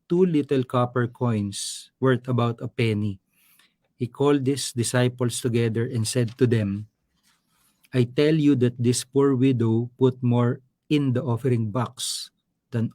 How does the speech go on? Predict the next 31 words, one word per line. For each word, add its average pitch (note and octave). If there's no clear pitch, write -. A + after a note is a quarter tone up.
all D3+
the B2+
others. G#2+
For C3
the C3+
others D3
put C3+
in B2+
what C3+
they B2
had B2
to A2
spare C3
of -
their A#2
riches, B2
but A#2
she, B2
uh, A#2
poor F#3
as A#2+
she C#3
is, -
put C3+
in B2+
all D#3+
she B2+
had. A2
She B2+
gave A#2
all C3